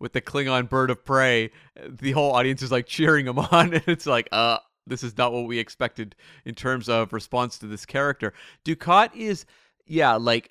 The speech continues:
I don't think they realized going into, uh, D S nine that they were creating, like, the greatest character in the hist-, villain, I should say, in the history of Star Trek.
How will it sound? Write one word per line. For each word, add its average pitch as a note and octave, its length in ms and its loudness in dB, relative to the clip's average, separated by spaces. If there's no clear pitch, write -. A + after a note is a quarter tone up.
I D3+ 120 2
don't G3 200 -2
think F3+ 160 -2
they D#3 160 2
realized B2 580 0
going A#2+ 280 -4
into, A#2 560 -6
uh, G2+ 300 -2
D A2+ 140 -4
S G#2+ 160 -4
nine A#2+ 160 0
that G2+ 100 -8
they A2+ 80 -4
were A2 240 -4
creating, A#2+ 640 -4
like, A2+ 180 -6
the A#2+ 80 -4
greatest A#2 380 -2
character A#2 400 -2
in A#2+ 80 -4
the A2 60 -6
hist-, - 220 -14
villain, B2+ 340 0
I A2 80 -2
should A2 180 -12
say, G2+ 200 -4
in G#2 60 -8
the G#2+ 60 -6
history A#2+ 300 -6
of G2 80 -10
Star G#2+ 200 0
Trek. F3+ 360 -6